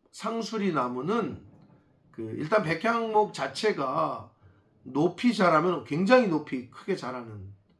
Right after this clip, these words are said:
그러한 나무거든요. 그래서, 아, 교만을 상징하는 거예요, 여기서는. 그리고 바-, 바산이라는 곳은 그 요단강 동편에 있던 아주 비옥한 땅이거든요.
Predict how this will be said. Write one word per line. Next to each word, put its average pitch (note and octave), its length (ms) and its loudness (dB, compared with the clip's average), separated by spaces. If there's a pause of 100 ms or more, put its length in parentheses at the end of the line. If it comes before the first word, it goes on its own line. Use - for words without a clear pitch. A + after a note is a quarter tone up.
(200)
그러한 B2+ 460 -4
나무거든요. B2 880 -10 (400)
그래서, F3+ 760 0 (540)
아, A#2 480 -10 (180)
교만을 A#3 560 6
상징하는 C3 600 -6
거예요, F#2+ 200 -20 (220)
여기서는. A#2+ 420 -8 (1160)
그리고 G#3+ 240 0
바-, D#3 500 2
바산이라는 F#3+ 1120 6
곳은 G3 580 -4 (460)
그 C3+ 280 -4
요단강 F#3 640 4
동편에 E3+ 540 0
있던 E3 240 -4
아주 C#3 280 -8
비옥한 F3 520 2
땅이거든요. B2+ 760 -10